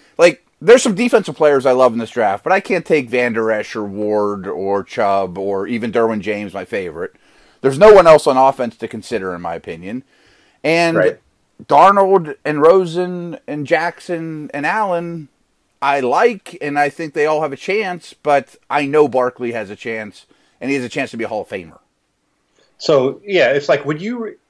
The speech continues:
Speaker 2: let's take those rookie quarterbacks we just mentioned. We, we, you know, we may wanna see more of them, Darnold, all these guys.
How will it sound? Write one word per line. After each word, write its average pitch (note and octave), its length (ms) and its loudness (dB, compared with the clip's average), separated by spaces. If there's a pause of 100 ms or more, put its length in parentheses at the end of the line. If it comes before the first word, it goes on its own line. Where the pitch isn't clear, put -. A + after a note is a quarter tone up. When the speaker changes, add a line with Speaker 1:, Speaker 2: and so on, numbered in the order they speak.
Speaker 2:
let's G#3 300 -2
take F3+ 340 -4
those D3 200 -2
rookie C3+ 200 -6
quarterbacks A2+ 460 -4
we A2 80 -14
just G2+ 160 -14
mentioned. G#2 380 -10
We, C#3+ 220 -10
we, D3 160 -6
you E3+ 60 -6
know, A#2+ 100 0
we A#2+ 100 -6
may G#2+ 280 0
wanna G#2 400 -2
see - 160 -8
more G#2 240 2
of G2 80 -2
them, G#2+ 100 -8
Darnold, F#2+ 300 0
all F2+ 120 0
these F#2 200 -10
guys. G2 260 -4